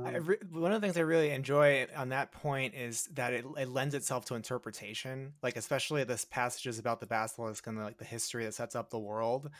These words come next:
Speaker 2: Like, there's multiple ways to read it, and I think, like, a lot of R P Gs aren't,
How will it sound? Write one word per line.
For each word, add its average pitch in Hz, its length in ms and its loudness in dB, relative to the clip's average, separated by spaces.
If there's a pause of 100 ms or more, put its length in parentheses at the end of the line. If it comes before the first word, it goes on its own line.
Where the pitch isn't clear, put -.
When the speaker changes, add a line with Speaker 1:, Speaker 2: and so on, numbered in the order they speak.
(160)
Speaker 2:
Like, 139 80 -2
there's 123 180 2
multiple 131 320 0
ways 123 200 4
to 117 100 -6
read 104 260 -8
it, 127 140 2
and 139 80 -8
I 120 40 -6
think, 139 220 -4
like, 127 140 -2
a 120 60 -2
lot 120 240 4
of 117 200 -2
R 127 160 -4
P 113 120 -8
Gs 113 320 -8 (260)
aren't, 123 240 0